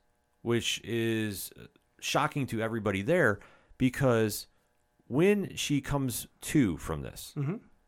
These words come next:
Speaker 1: the morpher is glowing. So now Min is ready to become the heir apparent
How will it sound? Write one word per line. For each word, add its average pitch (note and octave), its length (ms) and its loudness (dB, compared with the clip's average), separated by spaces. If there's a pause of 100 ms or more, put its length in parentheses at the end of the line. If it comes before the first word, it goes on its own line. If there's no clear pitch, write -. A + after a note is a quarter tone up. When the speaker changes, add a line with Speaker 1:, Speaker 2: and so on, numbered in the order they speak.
(880)
Speaker 1:
the G#2 60 -8
morpher A#2 480 2
is F2+ 100 -2
glowing. G2 440 -6 (1300)
So B2 340 0
now A#2 800 4 (1500)
Min B2 340 2
is G#2 300 -2
ready A2+ 360 2
to - 140 -6
become F2+ 680 0 (520)
the G#2 160 0
heir G#2+ 140 4
apparent F2+ 640 -2